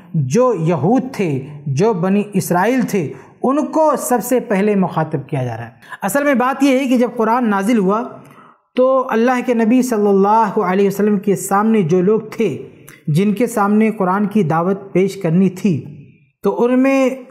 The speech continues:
कुफार थे, मुशरिकीन थे, यहूद व नसारा थे,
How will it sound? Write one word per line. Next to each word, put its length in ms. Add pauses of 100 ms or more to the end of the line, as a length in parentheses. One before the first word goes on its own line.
कुफार 480
थे, 200 (140)
मुशरिकीन 640
थे, 260 (880)
यहूद 260
व 60
नसारा 420
थे, 260